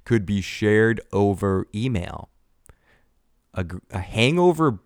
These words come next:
burrito. What? A really nice day. Hugs.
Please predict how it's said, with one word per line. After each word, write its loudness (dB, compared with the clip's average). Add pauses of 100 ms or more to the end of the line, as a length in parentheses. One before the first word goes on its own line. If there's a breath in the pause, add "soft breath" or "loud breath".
(120)
burrito. 0
What? -2
A 2
really 0
nice 0
day. 0
Hugs. -2